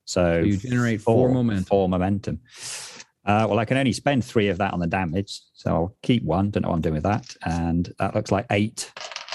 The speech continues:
Speaker 1: Eight dice on the damage.
Speaker 2: That's brutal. But they're, you know what, though? They're dirty Nazis. And worse
Speaker 1: Yeah.
Speaker 2: than that, they're dirty Nazi Black Sun troopers, which means they're dirty Nazis who are mixed up with the occult. So they
Speaker 1: Ah.
Speaker 2: really deserve it.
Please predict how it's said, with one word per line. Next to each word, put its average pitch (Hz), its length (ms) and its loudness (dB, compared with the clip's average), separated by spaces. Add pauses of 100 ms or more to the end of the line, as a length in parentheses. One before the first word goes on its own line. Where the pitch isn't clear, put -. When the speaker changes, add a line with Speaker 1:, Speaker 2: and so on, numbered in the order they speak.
(1000)
Speaker 1:
Eight - 300 -2
dice 95 300 0
on 90 120 2
the 90 60 0
damage. 98 500 -4 (420)
Speaker 2:
That's 123 220 0
brutal. 104 500 -2 (580)
But 180 180 0
they're, 196 120 4
you 175 140 0
know 190 80 2
what, 196 160 0
though? 196 160 2
They're 156 220 2
dirty 165 280 2
Nazis. 135 520 -4
And 131 120 2
worse 165 200 4
Speaker 1:
Yeah. 120 60 2
Speaker 2:
than 156 120 0
that, 151 180 0
they're 131 100 0
dirty 156 280 2
Nazi 135 260 -2
Black 123 300 -2
Sun 160 280 0
troopers, 95 500 -4 (280)
which 135 140 -2
means 147 160 2
they're 135 80 2
dirty 165 260 2
Nazis 139 420 0
who 135 80 2
are 117 60 4
mixed 127 380 0
up - 120 -6
with 113 120 -4
the 113 100 2
occult. 95 480 -4 (240)
So 101 100 4
they 151 120 6
Speaker 1:
Ah. 120 120 2
Speaker 2:
really 127 340 0
deserve 95 360 -2
it. 57 100 -10